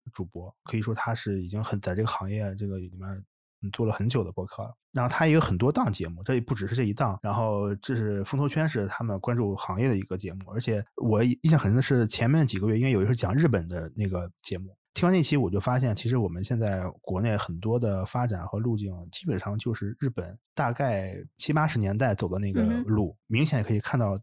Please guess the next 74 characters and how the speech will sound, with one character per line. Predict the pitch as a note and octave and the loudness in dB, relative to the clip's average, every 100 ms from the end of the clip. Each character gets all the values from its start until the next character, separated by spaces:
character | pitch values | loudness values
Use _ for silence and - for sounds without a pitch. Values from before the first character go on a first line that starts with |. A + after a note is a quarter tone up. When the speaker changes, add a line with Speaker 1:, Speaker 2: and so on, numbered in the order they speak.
| _ | _
Speaker 1:
对 | D3+ A2+ | 4 4
标 | C3 C3+ | 4 4
的 | A2+ | 2
哪 | F#2+ | 0
一 | E2 | -2
个 | A2 | -2
事 | - C3 | 0 0
件， | G#2+ G#2+ F2+ - | 0 -2 -4 -4
对 | B2+ | 0
标 | B2 B2 | 2 2
的 | |
哪 | G#2+ | 2
一 | E2 F#2 | -2 -2
个， | G#2+ G2 F#2+ - _ _ _ | 0 0 -2 -10 _ _ _
呃， | A2 G2+ | -2 -2
行 | - G2 A2 | 0 0 2
业 | A#2 | 2
和 | G2 | 0
产 | G#2 - D#2+ | -4 -6 -6
业。 | G2+ F#2+ | -8 -6
所 | - F#3 | -4 -2
以 | |
就 | F#3+ | -2
给， | - - | -6 -4
我 | G#2 | 0
那 | C3+ | 0
个 | E3 A#2+ | 0 0
就 | B2 | -2
给 | - B2 | 0 2
我 | C3+ | 2
很 | G#2 | 2
深 | F#2 | 2
的 | C3 | 2
一 | |
个 | B2 | 0
感 | - - | -4 -4
受， | A2+ | -2
就 | B2 | 0
是 | G#2+ | 0
说 | A#2+ A#2 G#2+ | 2 0 0
你 | F2 | 0
应 | F#2+ | 0
该 | A2+ B2+ | 0 0
去 | - | 0
多 | C3 | 2
了 | A#2+ F#2+ | 4 4
解 | G2+ | 2
一 | F2+ | 0
些 | F#2 - G2+ A2+ - | 0 0 0 0 -2
走 | G2+ | 0
在 | F#2 B2+ | 2 2
我 | G2 | 2
们 | G#2 | 0
前 | - F2+ F2+ | 0 -2 0
面 | B2+ A2 | 2 0
的、 | F2+ | -2
比 | G#2+ | -2
我 | A2 F#2 | -2 -2
们 | F#2 | -4
更 | G2+ A#2+ | -2 -2
先 | - C#3+ | 0 2
进 | D3+ | 2
的 | A2 | 0
一 | F2+ | -2
些 | - G2+ G2 | -4 -4 -4
国 | - | -4
家 | G2 G2+ G2 | -4 -4 -4
或 | A2 | -4
者 | F2+ | -4
是 | F#2+ F#2+ | -4 -4
一 | F2+ | -4
些 | G2+ F#2 F#2 G#2+ - | -6 -6 -8 -10 -2
地 | A#2 | 0
方， | G2 | 0